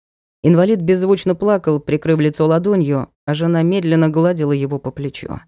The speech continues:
Перед тем, как выйти из машины, она сделала попытку все-таки пригласить адвоката и его друга в гости, но Алексей Романович отказался, сославшись на дела.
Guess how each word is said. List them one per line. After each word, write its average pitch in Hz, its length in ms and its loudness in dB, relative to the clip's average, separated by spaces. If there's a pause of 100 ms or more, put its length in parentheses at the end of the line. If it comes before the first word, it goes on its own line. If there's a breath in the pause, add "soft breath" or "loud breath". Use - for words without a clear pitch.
(640)
Перед 185 180 4
тем, 226 180 2
как 208 180 0
выйти 220 220 2
из 208 120 2
машины, 214 520 2
она 175 200 2
сделала 190 420 0
попытку 185 500 0
все-таки 165 460 -2
пригласить 175 680 0
адвоката 160 680 -2
и - 140 -2
его 156 220 2
друга 156 340 0
в 160 100 -6
гости, 123 500 -2 (400)
но 160 140 0
Алексей 165 360 -2
Романович 165 540 2
отказался, 160 840 -2
сославшись 143 680 -6
на 127 80 -4
дела. 117 460 -8